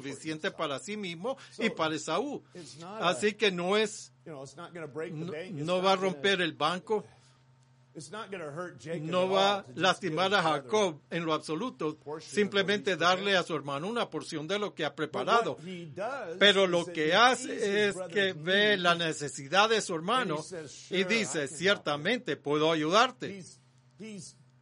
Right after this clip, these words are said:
Speaker 2: his mother has put
Speaker 1: Su
Speaker 2: him up
Speaker 1: madre
Speaker 2: to this,
Speaker 1: lo ha puesto a hacer
Speaker 2: and
Speaker 1: esto
Speaker 2: he's prepared for
Speaker 1: y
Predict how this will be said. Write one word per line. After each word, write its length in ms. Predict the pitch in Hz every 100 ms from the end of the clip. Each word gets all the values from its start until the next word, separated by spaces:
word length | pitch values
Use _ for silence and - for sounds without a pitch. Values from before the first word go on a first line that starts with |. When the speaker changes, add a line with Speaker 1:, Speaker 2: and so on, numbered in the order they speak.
| _ _ _ _ -
Speaker 2:
his 180 | 185 143
mother 440 | 170 233 247 185
has 80 | 160 -
put 80 | 208
Speaker 1:
Su 60 | 180
Speaker 2:
him 80 |
up 80 | 160
Speaker 1:
madre 380 | 214 233 190 160
Speaker 2:
to 60 | 156
this, 160 | -
Speaker 1:
lo 180 | 156 160
ha 140 | 185 196
puesto 360 | 226 226 185
a 40 | 151
hacer 260 | 175 156
Speaker 2:
and 0 |
Speaker 1:
esto 360 | 151 180 185 202
Speaker 2:
he's 260 | 185 - - _
prepared 680 | - 202 - 214 254 240 165
for 60 |
Speaker 1:
y 20 | 165